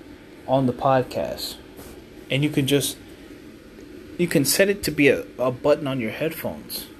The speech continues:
or a button on your car if you're driving, and it can just clip certain parts of podcasts, right? But then for some reason, I don't know what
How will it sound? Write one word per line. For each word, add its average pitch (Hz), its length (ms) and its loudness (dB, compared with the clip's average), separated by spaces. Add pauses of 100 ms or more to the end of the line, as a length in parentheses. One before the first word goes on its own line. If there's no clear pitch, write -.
(280)
or 147 220 6
a 110 60 4
button 139 280 2
on 127 100 -2
your 113 120 -4
car 156 280 0
if - 120 -8
you're 120 80 -6
driving, 127 540 -2 (320)
and 127 100 0
it 135 60 0
can 135 140 0
just 123 180 -6
clip 160 260 0
certain 127 300 0
parts 127 300 -2
of 123 80 -8
podcasts, - 760 -4 (1040)
right? 117 260 -2 (2250)
But 214 180 2
then 254 140 2
for 220 100 -6
some 277 260 0
reason, 240 280 -4
I - 80 -8
don't 240 140 -6
know 202 120 -2
what - 240 -8